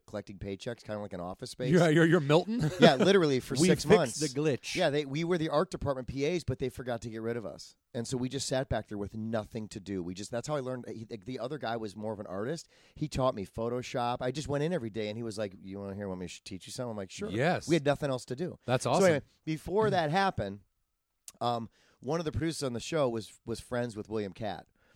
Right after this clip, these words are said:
Speaker 1: And I didn't know that, but as I was learning Photoshop, I was learning how to, in, in early Photoshop,
Speaker 2: Oh,
Speaker 1: take
Speaker 2: God.
Speaker 1: someone's head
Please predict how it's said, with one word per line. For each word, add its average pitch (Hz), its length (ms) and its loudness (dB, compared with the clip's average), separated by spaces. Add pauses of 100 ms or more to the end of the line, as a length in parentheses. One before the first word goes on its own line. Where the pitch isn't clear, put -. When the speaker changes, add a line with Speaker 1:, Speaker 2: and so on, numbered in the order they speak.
(420)
Speaker 1:
And 117 360 0 (100)
I 135 180 2
didn't 120 260 -4
know 117 240 2
that, 92 280 -4
but 113 200 -8
as 110 200 -4
I 127 80 -2
was 113 200 -6
learning 123 420 -8
Photoshop, 139 640 -6
I 110 60 -4
was 110 160 -6
learning 117 260 -6
how 101 200 -4
to, 101 440 -6
in, 101 260 -6
in 104 200 -10
early 147 200 -6
Photoshop, 98 460 -8
Speaker 2:
Oh, 85 80 -8
Speaker 1:
take 107 220 -6
Speaker 2:
God. - 60 -10
Speaker 1:
someone's 117 300 -4
head 95 300 -6